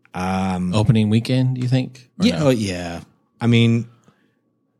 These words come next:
Speaker 1: part of it is I need to go, and some,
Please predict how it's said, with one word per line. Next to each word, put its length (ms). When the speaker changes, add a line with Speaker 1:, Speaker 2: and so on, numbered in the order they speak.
Speaker 1:
part 220
of 40
it 100
is 120
I 100
need 180
to 80
go, 440
and 460
some, 300